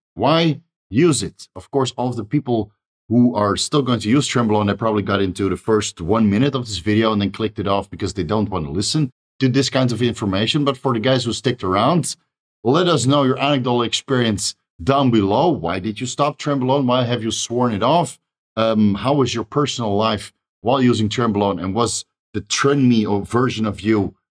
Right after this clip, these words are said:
uh, worse than the normal version of you? Or did you feel like a better person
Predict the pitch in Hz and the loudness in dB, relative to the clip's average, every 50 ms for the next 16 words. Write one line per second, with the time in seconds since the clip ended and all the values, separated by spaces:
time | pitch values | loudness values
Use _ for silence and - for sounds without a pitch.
0 | _ _ _ _ 92 95 92 92 87 82 82 101 147 147 131 - - - - - | _ _ _ _ -6 -2 -2 0 -2 -2 0 2 2 2 2 0 -2 -4 -6 -8
1 | _ _ _ _ _ - 107 104 98 92 87 87 90 98 104 120 151 156 127 107 | _ _ _ _ _ -4 -2 -2 0 0 0 0 0 0 0 2 2 0 0 0
2 | 123 135 123 - 127 123 110 92 98 113 143 170 - - 139 143 139 131 - 120 | 0 0 0 0 0 0 0 0 0 0 0 0 2 0 0 0 0 -4 -8 -6
3 | 113 135 131 - 131 - - 143 139 139 135 143 120 123 123 135 - 127 120 120 | -6 -6 -4 -4 -4 -2 0 0 0 0 0 -2 -2 -2 -2 -2 -2 0 0 0
4 | - - 123 123 120 | 0 2 0 0 0